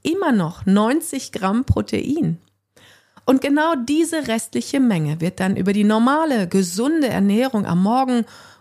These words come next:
oder eben am kühleren Abend aufgenommen. Zudem liefern die Kapseln so gut wie keine Kalorien.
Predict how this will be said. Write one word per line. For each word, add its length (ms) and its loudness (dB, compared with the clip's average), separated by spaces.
oder 360 2
eben 320 0
am 300 -2
kühleren 640 0
Abend 440 0
aufgenommen. 720 -6
Zudem 520 -2
liefern 560 0
die 100 0
Kapseln 640 -4
so 180 -4
gut 280 -2
wie 80 -2
keine 400 -2
Kalorien. 640 -4